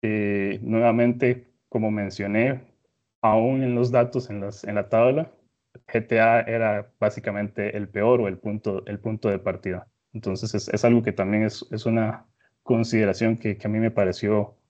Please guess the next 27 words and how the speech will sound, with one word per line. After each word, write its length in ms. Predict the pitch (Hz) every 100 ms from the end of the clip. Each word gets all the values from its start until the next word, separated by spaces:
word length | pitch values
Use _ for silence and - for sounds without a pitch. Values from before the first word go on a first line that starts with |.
| _ _ _ _
interesante 720 | - 117 120 104 113 107 113 110
mantener, 760 | 104 95 92 98 107 127 - _ _
porque 260 | - 107 95
al 100 | 113
final 400 | - 104 113 113
todo 280 | - 131 131
esto 240 | 127 - 113
depende 360 | - 117 120
de 40 | 110
la 120 | 107
percepción 480 | 101 - - 120 123
y 60 |
como 220 | 120 98
vemos, 400 | 104 117 117 -
no 360 | - 117 123 131
coincide 680 | 135 127 127 131 131 156 - _ _ _ _ _ _ _ _ _ -
los 200 | 113 107
resultados 960 | 104 98 101 - 117 123 123 117 - 117
de 120 | 101
la 100 | 95
máquina 460 | 107 127 151 156 -
con 180 | 117
los 140 | 107 98
resultados 640 | 101 95 95 104 104 107
de 100 | 104
las 160 | 90 -
personas. 600 | 95 95 92 87 -